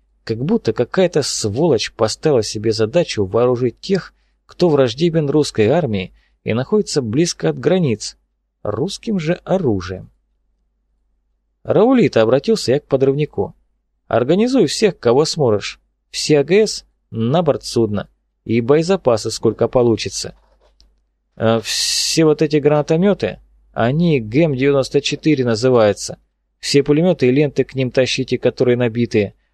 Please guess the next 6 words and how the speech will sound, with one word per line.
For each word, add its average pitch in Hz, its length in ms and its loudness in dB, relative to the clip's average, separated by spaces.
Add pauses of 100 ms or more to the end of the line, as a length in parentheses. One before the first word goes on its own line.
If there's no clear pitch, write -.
(220)
Оба 139 200 2
тяжелых 151 380 2
пулемета 160 480 0
тоже 127 340 2
на 123 180 0
борт. 113 320 -2